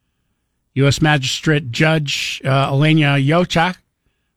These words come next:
ordered him detained with a court appearance that will be scheduled for November thirteenth. Miller allegedly called Rosen's office numerous times from O-, October eleventh to the nineteenth, left threatening messages filled with profanity and derogatory names.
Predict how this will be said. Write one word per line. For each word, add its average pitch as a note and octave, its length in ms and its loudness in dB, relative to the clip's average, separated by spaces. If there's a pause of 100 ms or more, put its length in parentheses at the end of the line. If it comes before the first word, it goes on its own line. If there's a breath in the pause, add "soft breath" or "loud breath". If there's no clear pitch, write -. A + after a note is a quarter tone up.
(100)
ordered D3+ 300 2
him D3 220 2
detained D3 480 0
with C#3 240 -2
a B2+ 160 -2
court F3+ 240 -2
appearance D3+ 440 0
that - 100 -4
will C#3+ 80 0
be C3+ 80 2
scheduled D3 400 0
for D3 100 -2
November C3+ 360 0
thirteenth. F#3 600 -2 (580 loud breath)
Miller D#3 300 2
allegedly D#3 540 0
called D3+ 280 0
Rosen's D3+ 400 0
office D3 480 -2
numerous G#3 640 0
times D3+ 460 0
from C3 180 -2
O-, B2 100 -4
October D#3+ 520 -2
eleventh D3 420 0
to D3 120 0
the C3+ 100 0
nineteenth, D3 500 0
left D3 240 -2
threatening A3+ 440 0
messages D#3 480 -2
filled F#3+ 340 0
with D3 180 -4
profanity F#3 600 0
and C#3+ 100 2
derogatory D#3+ 680 0
names. G#3 520 2